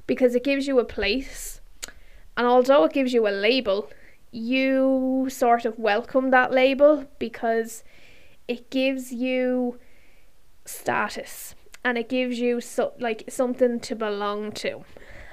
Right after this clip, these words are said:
And it also lets people know that you are a woman who likes women, and you don't really need to explain it because the way you're portraying yourself explains that already.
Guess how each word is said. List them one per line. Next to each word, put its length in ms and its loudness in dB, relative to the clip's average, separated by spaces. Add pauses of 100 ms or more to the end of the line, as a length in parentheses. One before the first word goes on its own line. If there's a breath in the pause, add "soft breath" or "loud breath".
(100 loud breath)
And 220 2
it 120 4
also 420 2
lets 260 0
people 340 -4
know 420 -2 (220)
that 500 -4
you 420 -2
are 340 0 (220)
a 80 -10
woman 440 -6 (180)
who 100 -8
likes 380 -4
women, 320 -6 (920 soft breath)
and 140 -2
you 80 -2
don't 340 4
really 380 -2
need 220 -6
to 100 -12
explain 480 -2
it 260 -4
because 680 -8
the 100 0
way 180 0
you're 240 -2
portraying 560 2
yourself 580 -6 (200)
explains 500 -6
that 160 -6
already. 480 -8